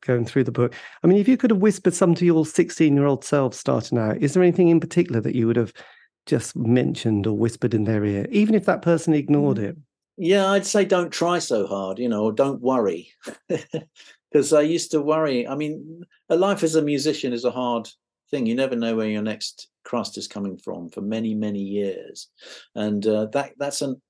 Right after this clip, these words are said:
Speaker 2: that can, that can make you really anxious, and it make, can make your decision-making skewed, whatever. So I just say, "Don't worry, be yourself, learn your craft." If you learn your craft at something, no one can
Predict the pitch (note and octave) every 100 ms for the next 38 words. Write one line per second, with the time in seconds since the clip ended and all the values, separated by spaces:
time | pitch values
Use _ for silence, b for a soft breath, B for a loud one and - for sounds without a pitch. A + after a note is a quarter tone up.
0 | _ - _ C3+ C3+ C#3 C3 D3 C#3+ C3+
1 | C3 A#2+ A#2 B2 A2+ A#2 C3 A#2+ - E2+
2 | - A2 A2 A2+ A#2 A2 A2 G#2+ A2 G#2
3 | G#2+ - A2 G#2 F#2+ F#2+ G2 F2+ F#2 E2+
4 | - - F#2 F2+ - - F2+ E2+ E2+ -
5 | B B - C3+ B2+ C3+ - A#2+ G#2+ B2+
6 | A#2+ A#2 G2+ F2 _ _ A#2 G#2+ G#2 G#2
7 | G2+ G2+ _ _ _ _ _ - G#2 G#2+
8 | G#2+ - G2+ F#2 - - - G2+ A2 A#2
9 | C#3+ D3+ D3 C3+ A#2+ G#2+ G#2+ - - G#2+
10 | G2 - G2+ G2+ - F#2+ G2+ G2 F#2